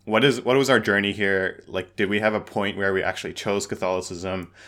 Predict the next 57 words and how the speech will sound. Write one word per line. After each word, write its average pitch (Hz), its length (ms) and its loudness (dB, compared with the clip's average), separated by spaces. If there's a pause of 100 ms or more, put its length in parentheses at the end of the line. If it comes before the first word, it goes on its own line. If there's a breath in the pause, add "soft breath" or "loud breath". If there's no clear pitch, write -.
(140 loud breath)
And 107 200 -2
if 104 60 -2
so, 131 200 4
like, 117 160 2
why 104 180 4
did 95 140 -2
we 85 100 -4
choose 82 200 -8
Catholicism? - 600 -12
But 107 120 0
before 143 240 2
we 147 80 0
could 113 120 2
get 92 140 0
to 87 80 -8
that, 80 320 -4 (760)
we 104 320 0
wanted 101 260 2
to - 80 -14
kind 98 180 -6
of 87 60 -6
zoom 87 200 -6
out 85 140 -4
and 90 100 -8
talk 90 200 -6
about 85 200 -6
why 92 100 2
religion 110 380 0
at 95 100 0
all, - 280 -2 (380 loud breath)
right? 87 300 -2 (100)
Um, 85 560 -6 (100)
and 92 260 -6
we 90 100 -4
kind 131 160 0
of 120 40 -2
settled 107 280 0
on 90 120 -2
how 98 180 2
there 98 100 0
has 127 180 6
to 120 60 -6
be 113 80 0
more 98 180 0
to 98 100 -8
life 85 320 -6
than 85 240 -10
just, 85 240 -8
like, 78 200 -12 (320 loud breath)
following 87 380 -6
rules. 110 420 2
There 95 80 -2
has 98 160 -4
to 98 60 -8
be 92 120 -4
something 92 500 -6
that's, - 400 -6